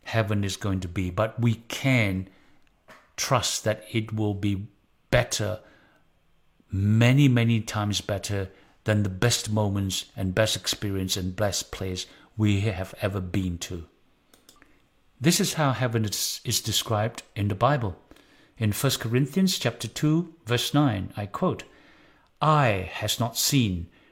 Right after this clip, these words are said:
nor ear heard, nor have entered into the heart of man the things which God has prepared for those who love him," unquote.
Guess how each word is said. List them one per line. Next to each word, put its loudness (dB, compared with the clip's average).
nor 2
ear 4
heard, 0
nor 6
have -2
entered 4
into 0
the -2
heart 0
of -6
man 4
the 0
things 2
which -6
God 0
has -4
prepared -4
for -6
those -4
who -6
love -2
him," -2
unquote. -4